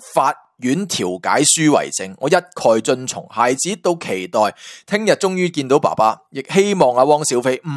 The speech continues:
好 block 我啊，啊，封鎖我啊，導致我唔可以第一時間提醒佢唔好喺度情緒性發言，吓，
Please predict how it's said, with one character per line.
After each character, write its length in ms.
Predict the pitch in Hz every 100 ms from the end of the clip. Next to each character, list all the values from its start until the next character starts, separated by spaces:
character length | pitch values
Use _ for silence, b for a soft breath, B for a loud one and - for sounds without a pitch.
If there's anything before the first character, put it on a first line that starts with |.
| 127
好 60 | 127
block 520 | 151 170 151 147 113
我 300 | 95 90 95
啊， 160 | 90 - _ _
啊， 120 | 98
封 280 | - 170 170
鎖 240 | 143 117
我 360 | 143 95 92 101
啊， 120 | 98 b b b -
導 180 | 190 208
致 220 | 214 202
我 140 | 196
唔 120 | 202 127
可 160 | 202
以 40 | 233
第 100 | -
一 100 | 208 -
時 60 | 123
間 200 | 135 139 b b
提 320 | - 135 135
醒 360 | 127 131 185 226
佢 240 | 175 151 B B
唔 80 | 160 170
好 80 | 175 254 233
喺 60 |
度 120 | 226
情 320 | - 147 123 135
緒 280 | 151 170 180
性 260 | 185 180
發 220 | 185 175 165
言， 300 | 135 120 117 b b b
吓， 320 | 147 190 b